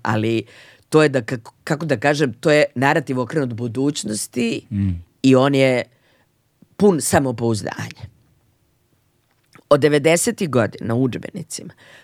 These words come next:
Speaker 1: dolazi do dramatične transformacije tog narativa. I on se potpuno menja i s-, taj srpski identitetski narativ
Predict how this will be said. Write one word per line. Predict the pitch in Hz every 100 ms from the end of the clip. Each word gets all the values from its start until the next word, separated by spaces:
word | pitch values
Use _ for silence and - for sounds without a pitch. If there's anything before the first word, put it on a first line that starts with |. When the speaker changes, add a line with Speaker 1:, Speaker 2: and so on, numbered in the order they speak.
| -
Speaker 1:
dolazi | 143 165 196 170
do | 139 135
dramatične | 123 139 135 139 - 147 107 107
transformacije | - - - 110 101 - - - - - 147 - _ _ _
tog | - 95
narativa. | - 87 - - - - 143 - _ - -
I | 156
on | 180
se | - 180
potpuno | - 185 208 - 180 156 135 - _
menja | 120 135 139 151 143 135 123 117 _ _ _
i | 131 127 - _ _ _ _ -
s-, | - - _ _ _ _ _ _ -
taj | 120
srpski | 110 - 214 - 160
identitetski | 143 127 127 131 139 113 120
narativ | 113 117 117 92 113